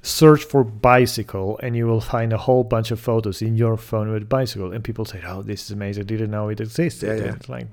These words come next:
Speaker 1: yeah. It's
Speaker 2: Oh,
Speaker 1: been
Speaker 2: I,
Speaker 1: around
Speaker 2: talking,
Speaker 1: for
Speaker 2: talking of
Speaker 1: years.
Speaker 2: which, has you, has the new thing in I O S fifteen where, where it will identify not only that it's a dog, but which type of dog, does that work with your phone?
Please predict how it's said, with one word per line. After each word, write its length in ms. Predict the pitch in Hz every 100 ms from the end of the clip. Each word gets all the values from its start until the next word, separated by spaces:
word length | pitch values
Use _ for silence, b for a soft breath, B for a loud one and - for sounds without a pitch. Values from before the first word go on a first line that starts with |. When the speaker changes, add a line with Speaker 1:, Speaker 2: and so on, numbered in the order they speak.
| 143
Speaker 1:
yeah. 360 | - 147 151 92 98
It's 180 | 107 110
Speaker 2:
Oh, 80 | 175
Speaker 1:
been 80 | 180
Speaker 2:
I, 40 |
Speaker 1:
around 100 | 202
Speaker 2:
talking, 240 | 104 214 202
Speaker 1:
for 80 | -
Speaker 2:
talking 220 | 202 202
of 60 |
Speaker 1:
years. 120 | 226 139
Speaker 2:
which, 220 | - - B B B
has 180 | 139 151
you, 120 | 185
has 140 | 160 143
the 80 | 147
new 240 | 156 175
thing 180 | - 143
in 80 | 123
I 140 | 127
O 80 | 117
S 100 | 113
fifteen 360 | 113 - 113
where, 120 | 110 110 -
where 100 | 120
it 80 | 80
will 100 | 104
identify 480 | 110 117 104 - 104
not 120 | 117
only 260 | - 107 101
that 280 | 98 104 -
it's 180 | 101 -
a 60 |
dog, 300 | 95 107 110
but 160 | - 101
which 160 | 110 -
type 240 | 123 131
of 140 | 139 -
dog, 180 | 110 104
does 140 | 123
that 180 | 190 214
work 200 | 233 226
with 160 | 160 -
your 80 | 113
phone? 360 | - 85 80